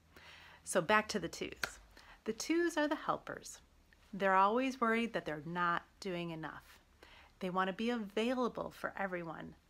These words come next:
in case they need them, because they love to feel needed. They are very protective, and they are great listeners and encouragers.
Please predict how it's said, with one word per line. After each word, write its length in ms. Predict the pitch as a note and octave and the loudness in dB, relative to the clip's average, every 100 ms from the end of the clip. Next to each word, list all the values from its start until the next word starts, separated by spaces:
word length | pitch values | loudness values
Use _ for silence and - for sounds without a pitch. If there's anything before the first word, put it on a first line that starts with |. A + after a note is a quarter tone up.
| - | -8
in 100 | F#3 | -8
case 460 | - G3+ G3 - - | -8 -6 -6 -8 -6
they 160 | G3 F#3 | -4 -2
need 340 | F3 F3+ D3+ | -4 -6 -8
them, 320 | D3 - D#3 - | -10 -12 -14 -16
because 260 | - - E3+ | -14 -12 -8
they 120 | E3 | -8
love 400 | D#3+ F3 F3 F3+ | -6 -4 -2 -2
to 80 | F3+ | -6
feel 260 | - F#3 E3+ | -8 -6 -6
needed. 480 | D#3+ D#3 - A3+ - _ _ - - - - | -6 -10 -10 -12 -14 _ _ -20 -20 -20 -14
They 380 | F#3+ E3 G3 F3+ | -10 0 2 4
are 100 | F#3+ | 2
very 220 | F3+ F3+ | 4 2
protective, 600 | E3+ F#3 - E3+ - E4 - - - - - - - - - | 2 -6 -8 -8 -4 -4 -6 -16 -20 -18 -18 -18 -20 -20 -6
and 400 | F#3+ F3 F3 F3 - F3 | 0 2 2 0 -6 -6
they 180 | E3+ | -2
are 200 | F3 F3 - | 0 0 -2
great 460 | F3+ F#3+ A#3 - | -4 -2 -2 -4
listeners 640 | F#3+ F#3 F#3+ A3 G#3 G#3 G#3 | -4 -2 -2 -4 -4 -2 -4
and 100 | G3 | -4
encouragers. 800 | F#3+ - - - - - - | -6 -8 -10 -10 -14 -16 -18